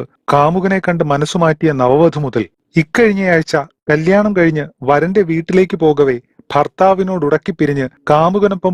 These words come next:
പോയ വധു വരെ മലയാളികൾക്ക് ഞെട്ടൽ സമ്മാനിച്ചു. ഇപ്പോൾ അതുക്കും മേലെ എത്തിയിരിക്കുകയാണ് കോഴിക്കോട് നഗരത്തിലെ വധു. വിവാഹം കഴിഞ്ഞ് വരനൊപ്പം സദ്യയും കഴിച്ച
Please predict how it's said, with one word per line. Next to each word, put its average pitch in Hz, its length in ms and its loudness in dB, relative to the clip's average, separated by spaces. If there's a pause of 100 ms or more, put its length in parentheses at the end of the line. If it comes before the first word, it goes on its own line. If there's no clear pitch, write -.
പോയ 151 220 6 (100)
വധു 135 280 0
വരെ 117 180 0 (200)
മലയാളികൾക്ക് 147 680 0 (200)
ഞെട്ടൽ 123 360 -2
സമ്മാനിച്ചു. 104 420 -6 (320)
ഇപ്പോൾ 131 200 2 (340)
അതുക്കും 170 340 0 (100)
മേലെ 175 340 2
എത്തിയിരിക്കുകയാണ് 156 760 0 (300)
കോഴിക്കോട് 165 560 2
നഗരത്തിലെ 120 480 -2
വധു. 101 200 -12 (300)
വിവാഹം 214 480 2
കഴിഞ്ഞ് 196 300 2 (200)
വരനൊപ്പം 185 500 0 (120)
സദ്യയും 170 500 0
കഴിച്ച 151 200 2